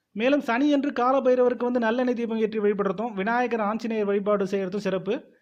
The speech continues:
இது இல்லாம உடல் ஊனமுற்றோர், முதியோர், ஆதரவற்றோர்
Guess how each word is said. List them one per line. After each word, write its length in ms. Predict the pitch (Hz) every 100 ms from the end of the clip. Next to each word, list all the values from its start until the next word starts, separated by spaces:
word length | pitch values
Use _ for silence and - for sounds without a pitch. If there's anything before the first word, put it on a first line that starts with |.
| -
இது 180 | 202 254
இல்லாம 260 | 262 269
உடல் 280 | 247 277 285
ஊனமுற்றோர், 540 | 269 254 254 240 247 208
முதியோர், 500 | 214 240 247 254 254
ஆதரவற்றோர் 680 | 185 220 233 233 220 226